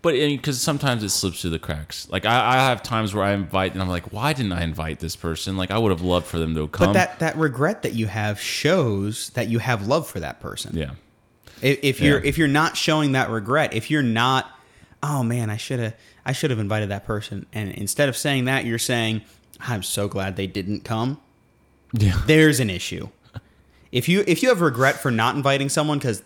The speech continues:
Speaker 2: maybe they just slipped your mind, maybe you you, you c-, you couldn't, you know, I'm, and I'm having these people over to my house, and I just, I can't fit one more person. And I'm,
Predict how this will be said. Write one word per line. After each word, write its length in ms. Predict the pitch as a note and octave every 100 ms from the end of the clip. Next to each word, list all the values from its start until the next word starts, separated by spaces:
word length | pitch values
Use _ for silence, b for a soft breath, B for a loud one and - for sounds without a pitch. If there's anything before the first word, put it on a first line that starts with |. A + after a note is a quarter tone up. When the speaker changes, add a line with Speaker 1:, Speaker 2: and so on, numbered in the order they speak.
| -
Speaker 2:
maybe 280 | A2+ G#2 A#2
they 100 | A#2
just 180 | A#2 -
slipped 260 | A#2+ A#2
your 100 | A2+
mind, 500 | G#2 C3+ D3+ D3+ C#3+
maybe 300 | A2 A2 A2
you 260 | A2 G#2+ G#2 B B B -
you, 120 | G#2+ -
you 100 | -
c-, 160 | - - -
you 120 | C#3
couldn't, 420 | B2+ - F3+ F3 - _ _ - C#3
you 80 | C#3+
know, 100 | C#3+
I'm, 220 | C3+ C3+ -
and 160 | B2 A2+
I'm 100 | B2
having 280 | D#3+ D#3+
these 140 | D3 C#3
people 260 | D3 C#3
over 120 | C#3+ C#3+
to 40 |
my 120 | C3+
house, 280 | C#3 C#3 C#3
and 80 | C3+
I 40 | B2+
just, 220 | C3 -
I 60 | A#2+
can't 400 | - - D#3 -
fit 260 | - D3
one 240 | C3+ C#3 C#3+
more 180 | C3+ B2+
person. 480 | - C3+ C3 A2 F2+ B B B B
And 180 | A#2 A#2+
I'm, 300 | G2+ A#2 A#2